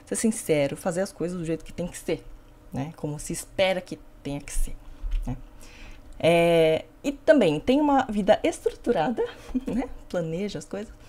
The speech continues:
São meticulosos e preferem planejar, é, planejar tudo pra evitar desgastes futuros. Você conhece alguém assim? <laughs> É uma pessoa que planeja tudo, consegue organizar a vida de forma a evitar que, "Ah, mais pra frente pode acontecer um problema, então,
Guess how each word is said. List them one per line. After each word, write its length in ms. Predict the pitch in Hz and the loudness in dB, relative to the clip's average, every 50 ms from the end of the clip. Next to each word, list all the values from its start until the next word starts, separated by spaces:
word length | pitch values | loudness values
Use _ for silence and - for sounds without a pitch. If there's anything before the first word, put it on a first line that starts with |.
| - - - - | 0 2 2 2
São 180 | - - 349 359 | 2 2 2 4
meticulosos 760 | 339 311 311 - - - 269 240 202 190 202 214 220 226 233 | 4 2 0 0 4 6 8 10 10 10 8 8 4 0 -2
e 60 | 240 | -4
preferem 480 | 240 214 214 208 - 202 196 214 226 220 - - - - | -4 -4 -6 -4 -4 -4 -2 -2 -4 -6 -8 -14 -8 -4
planejar, 600 | 185 175 160 165 185 190 180 - 139 139 170 233 - - - - - - - - - - - - | -2 -2 0 0 -2 -4 -4 -2 -2 -2 -2 -2 -6 -12 -18 -20 -20 -20 -20 -20 -20 -18 -4 0
é, 140 | 160 147 - | 0 0 2
planejar 420 | - 185 175 170 170 165 170 185 190 | 4 4 4 4 4 2 2 0 -2
tudo 320 | - - 165 170 180 214 | -2 -2 -2 -2 -2 -2
pra 180 | - 196 175 170 | -4 -4 -2 -2
evitar 460 | 165 156 160 - 175 175 175 - - - | -4 -6 -6 -4 -4 -4 -4 -6 -8 -10
desgastes 720 | 262 - 147 151 - 156 175 180 - - - 202 - - | -10 -10 -10 -8 -6 -6 -6 -6 -8 -12 -14 -14 -14 -12
futuros. 640 | - - - - - - - - - - - - - - - - - - - - | -12 -12 -10 -10 -10 -12 -12 -12 -16 -18 -18 -18 -18 -18 -18 -18 -20 -20 -18 -14
Você 160 | - 147 - 185 | -8 -8 -4 2
conhece 240 | 208 175 165 165 | 2 4 4 4
alguém 200 | 208 180 180 180 | 2 0 0 0
assim? 240 | 180 - 240 - - - - - - - - - | 0 0 -2 -2 -2 -4 -12 -12 -10 -8 -6 -4
<laughs> 440 | 170 123 - - 139 117 - - - - - - - - - - - - - | -4 -6 -6 -8 -10 -12 -12 -12 -12 -12 -12 -12 -12 -14 -16 -18 -18 -12 -8
É 60 | - 139 | -8 -6
uma 60 | 143 | -6
pessoa 300 | - 160 151 - 165 160 | -4 -6 -4 -4 -4 -6
que 520 | - - - 175 170 170 160 160 160 165 - - | -6 -6 -8 -6 -6 -4 -6 -6 -6 -8 -2 2
planeja 420 | 494 539 539 523 453 403 427 415 | 2 4 6 4 4 4 2 -2
tudo, 280 | - - 233 240 240 240 | -2 0 0 0 0 -2
consegue 440 | 214 214 - - 214 214 214 208 - - - - - - - - - | -4 -4 -4 -4 -6 -6 -6 -8 -10 -12 -18 -20 -20 -20 -14 -4 2
organizar 800 | - 233 233 220 233 226 214 202 175 175 190 190 233 302 285 | 4 4 6 6 6 6 4 2 0 -2 -2 -2 0 0 0
a 40 | 220 | 0
vida 280 | 185 208 214 214 208 208 | -2 -2 -4 -4 -4 -4
de 100 | 196 214 | -4 -6
forma 380 | - - 196 185 196 196 190 - | -6 -4 -4 -4 -2 -4 -6 -6
a 260 | - 190 190 - 208 | -6 -6 -6 -6 -6
evitar 600 | 214 214 240 233 - - - 208 196 208 214 226 247 | -4 -4 -4 -4 -4 -4 -2 0 0 0 0 -2 -4
que, 240 | - - 214 196 - | -6 -8 -6 -6 -4
"Ah, 200 | - 208 220 202 | -4 -2 -2 -2
mais 160 | 202 202 - | -4 -4 -6
pra 80 | 233 | -6
frente 260 | 220 - 226 247 240 - | -4 -2 0 -2 0 -2
pode 200 | - 220 220 233 | -2 -2 -2 -2
acontecer 500 | 233 247 240 233 - - 233 - - 233 | -2 -2 -4 -4 -6 -8 -10 -6 -4 -4
um 60 | 233 | -2
problema, 480 | - - 277 220 170 156 175 180 160 | -2 -2 -4 -2 -2 -4 -4 -4 -4
então, 140 | 160 - 185 | -6 -8 -10